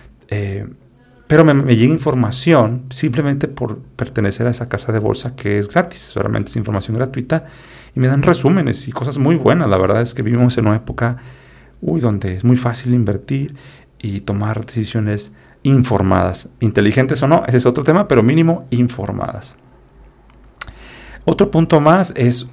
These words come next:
eh, que podemos, que podemos consultar es, este, Yahoo Finance o, o empresas de este tipo. Y a lo que me refiero específicamente es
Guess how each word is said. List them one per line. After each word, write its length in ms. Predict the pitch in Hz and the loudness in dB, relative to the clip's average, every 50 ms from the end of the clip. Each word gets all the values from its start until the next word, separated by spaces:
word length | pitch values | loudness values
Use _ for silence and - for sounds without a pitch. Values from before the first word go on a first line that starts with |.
| - | -10
eh, 600 | - 113 107 104 104 101 101 98 90 - - - - - - - - - _ _ - - - | -6 -6 -4 -4 -4 -4 -4 -6 -6 -6 -8 -10 -14 -16 -20 -20 -20 -20 _ _ -20 -20 -14
que 80 | - | -14
podemos, 580 | - - 107 104 104 104 104 104 101 - - - - - | -10 -2 0 2 2 2 2 0 -2 -4 -8 -14 -14 -14
que 80 | - - | -16 -10
podemos 320 | - 107 104 104 110 107 | -4 -4 -2 -2 -2 -4
consultar 560 | - 123 113 - 143 131 139 190 202 202 202 - - - - - - - - _ - | -4 -8 -6 -4 -6 -6 -2 -2 -2 -2 -2 -6 -12 -20 -20 -20 -20 -20 -20 _ -6
es, 400 | - 107 104 107 110 107 - - | -4 -4 -2 -2 -4 -6 -8 -8
este, 520 | - - - - - 117 - - - 127 - - - - | -10 -10 -10 -8 -8 -8 -8 -8 -8 -10 -12 -14 -12 -2
Yahoo 260 | - 117 - - 127 | -2 -2 0 0 -2
Finance 540 | 127 - 175 190 202 208 214 185 - - - - - | 2 4 4 4 4 2 2 0 -4 -6 -10 -8 -6
o, 260 | - 107 107 - - - - _ - - - - - - - | -2 -2 -2 -2 -4 -6 -14 _ -20 -20 -20 -20 -20 -20 -4
o 180 | - 104 98 98 | 0 0 0 0
empresas 320 | 101 98 - 101 - 113 | 0 -2 -6 -2 0 0
de 60 | 104 101 | 0 0
este 180 | 101 - - - | -2 -6 -12 -8
tipo. 400 | - 147 143 143 151 165 156 156 - - - - - - - _ _ _ _ _ _ _ _ _ - _ - - - | -8 -8 -8 -4 -4 -4 -4 -4 -8 -20 -20 -20 -20 -20 -20 _ _ _ _ _ _ _ _ _ -20 _ -20 -8 -6
Y 420 | 151 160 175 170 170 180 175 - - - _ _ _ - | -2 0 2 2 2 0 -4 -8 -16 -20 _ _ _ 0
a 140 | - 113 110 | 2 4 4
lo 80 | 107 110 | 4 4
que 80 | - | 4
me 80 | 104 101 | 4 4
refiero 200 | 98 117 120 127 | 4 4 2 2
específicamente 840 | 123 127 123 131 131 135 160 - 160 156 156 143 139 143 139 127 131 | 0 -4 -4 -6 -4 -6 -2 -2 0 0 0 -4 -2 -2 -2 -2 -2
es 160 | 139 135 - | -4 -6 -8